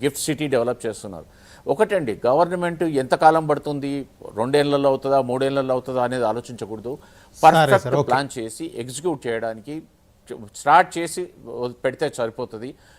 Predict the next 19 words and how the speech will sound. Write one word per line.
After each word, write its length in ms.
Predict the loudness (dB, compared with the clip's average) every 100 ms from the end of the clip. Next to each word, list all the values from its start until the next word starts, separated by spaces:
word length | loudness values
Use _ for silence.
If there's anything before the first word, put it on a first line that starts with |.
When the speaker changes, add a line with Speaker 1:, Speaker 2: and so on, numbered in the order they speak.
| -8
Speaker 1:
It 100 | -2
will 200 | 0 2
go 100 | 2 2
on 100 | 0
its 160 | -4 -4
own. 100 | -4 -8 _ _ -20 _ -6
Speaker 2:
ఆ, 80 | -2
రామేశ్వరరావు 560 | -2 -2 0 2 4
గారు, 120 | 2 0
ఇప్పుడు 180 | -2
రెండు 220 | -4 0 2
వేల 180 | 2
పద్నాలుగు 520 | 2 0 2 2 2 2
పంతొమ్మిది 420 | 0 -2 -4 -4
మధ్య 240 | -4 -4
ఆంధ్రప్రదేశ్ 760 | -4 -4 -2 -2 0 2 2 2
రాజధానిగా 520 | 2 2 0 -2 -2
అమరావతిని 400 | 2 2 2 0
నిర్ణయించారు. 680 | -2 -4 -4 -4 -6 -6